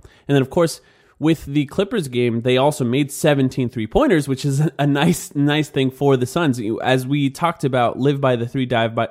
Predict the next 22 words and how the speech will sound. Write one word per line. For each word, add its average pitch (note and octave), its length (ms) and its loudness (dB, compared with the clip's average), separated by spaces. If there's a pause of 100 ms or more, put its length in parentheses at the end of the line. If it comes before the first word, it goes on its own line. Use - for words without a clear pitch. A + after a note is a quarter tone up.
(120)
die B2+ 200 2
by B2+ 140 2
the G#2 100 -6
three A2+ 160 -6
before. A2+ 580 -2 (560)
Uh, A#2+ 200 4
but B2+ 180 0
without D3 340 0
DeAndre C3 440 2 (100)
Ayton, B2 260 0
I A2+ 60 -2
think A#2 280 -4
you B2 120 0
don't B2+ 220 0
have C3 280 0
that B2 140 -2
interior A#2 520 -2
presence C3 460 -2
that - 140 -8
you're A2+ 120 -2
gonna G#2+ 220 -6
have, A2 480 -4